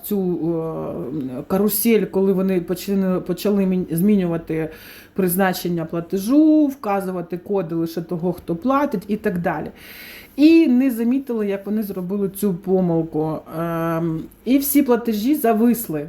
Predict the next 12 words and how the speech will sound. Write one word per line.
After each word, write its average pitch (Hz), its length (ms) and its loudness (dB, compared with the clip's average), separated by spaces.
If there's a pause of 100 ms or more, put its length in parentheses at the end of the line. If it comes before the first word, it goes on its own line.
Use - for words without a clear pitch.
(120)
Тобто 208 400 0 (180)
реквізити 226 680 0
вірні 311 380 4
вказані, 180 680 -2 (520)
е, 175 260 -6
прізвище 247 580 2
вірне 311 360 4
вказано, 170 640 -2 (360)
а 202 200 -4
ідентифікаційний 240 920 2
код 247 260 -2
невірний. 156 600 0